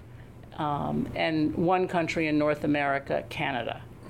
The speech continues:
Not the United States and not Japan. If you've heard about it, you've heard of it as China's answer to the World Bank, or something less polite.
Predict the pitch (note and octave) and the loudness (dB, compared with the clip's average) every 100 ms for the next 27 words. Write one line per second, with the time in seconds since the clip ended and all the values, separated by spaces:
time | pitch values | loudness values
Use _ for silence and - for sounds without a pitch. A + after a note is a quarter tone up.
0 | - - - E3 E3 E3 - D#3+ D#3 D3+ | -12 -10 -2 2 2 0 -2 -2 -2 -2
1 | E3 - - F3+ F3 - - F3 E3+ D#3+ | -4 -4 0 2 2 -2 -4 0 0 0
2 | - - - - - - - - - - | -4 -8 -8 -8 -8 -10 -12 -12 -10 -10
3 | - - - - - A3 A#3 A#3+ - D4 | -10 -8 -8 -4 0 0 2 0 2 4
4 | D#4+ D#4+ C4+ B3+ A#3+ A#3 A3+ G3 G3+ - | 4 4 6 6 6 4 4 2 2 2
5 | G3+ G3+ G3 F#3 F#3 - - E3 E3 D3 | 4 6 4 4 2 2 2 2 2 0
6 | - F#3+ G#3+ A3 G#3 F#3 F3+ F3 F#3+ F3 | 0 2 4 4 2 2 2 2 2 2
7 | F3 E3 D3+ D#3 D#3 D3 - B2 - - | 2 2 2 2 2 0 -2 -2 -6 -12
8 | B4 D#3+ E3 - E3 D#3+ D#3+ D3 - E3 | -2 2 2 2 0 2 2 2 2 2
9 | D#3+ - - C#3+ - - | 2 -2 0 0 0 -4